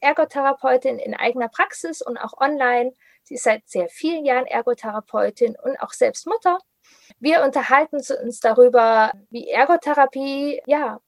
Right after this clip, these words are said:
was wundervoll dabei ist, vielleicht auch aus ein bisschen unterschiedlichen Perspektiven und vor allem, wie kann Ergotherapie hilfreich sein rund um die Schule.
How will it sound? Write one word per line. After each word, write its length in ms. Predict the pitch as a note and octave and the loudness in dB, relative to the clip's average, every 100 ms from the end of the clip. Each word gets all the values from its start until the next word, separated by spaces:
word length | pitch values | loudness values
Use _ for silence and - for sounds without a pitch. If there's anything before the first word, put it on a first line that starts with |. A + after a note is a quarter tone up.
| _ - | _ -2
was 200 | C4 - | -2 0
wundervoll 520 | C#4+ A#4 A#4 F4+ D#4+ | 2 4 4 4 2
dabei 420 | G3 C#4+ B3+ B3 | 2 0 0 0
ist, 400 | - B3 C4 - | 2 2 2 -2
vielleicht 320 | C#4+ B3+ C#4+ | 0 0 0
auch 140 | B3+ - | -2 -2
aus 320 | B3+ B3 - | 0 0 -2
ein 160 | A#3+ A#3 | -6 -6
bisschen 340 | C#4+ - - | -4 -2 -2
unterschiedlichen 720 | F4+ A#4 F#4 D#4 D#4 C#4+ C#4 | -2 -4 -4 -6 -8 -8 -6
Perspektiven 960 | C#4 C4 - C4 - B3+ B3+ - B3+ B3 - - - - | -6 -4 -4 -4 -6 -8 -8 -4 -4 -4 -10 -20 -14 2
und 260 | D4 D#4+ | 2 2
vor 220 | - D4 | -2 -2
allem, 540 | - A3+ A#3+ B3+ B3 A3 | 2 4 4 2 0 -8
wie 180 | B3 B3 | -18 -16
kann 220 | - C4 | -12 -8
Ergotherapie 1040 | - A3+ B3 - A#3 A#3 A3+ - A#3 A#3 | -4 -2 -2 -6 -8 -8 -10 -10 -8 -8
hilfreich 680 | A#3 D#4+ F#4+ - A#3+ A#3+ A3+ | -6 -4 -4 -4 -4 -4 -4
sein 400 | - G#3+ G#3+ A3 | -4 -4 -4 -6
rund 300 | G#3+ A3+ A3+ | -6 -8 -10
um 100 | G#3 | -14
die 120 | - | -18
Schule. 400 | - - - - | -20 -20 -20 -20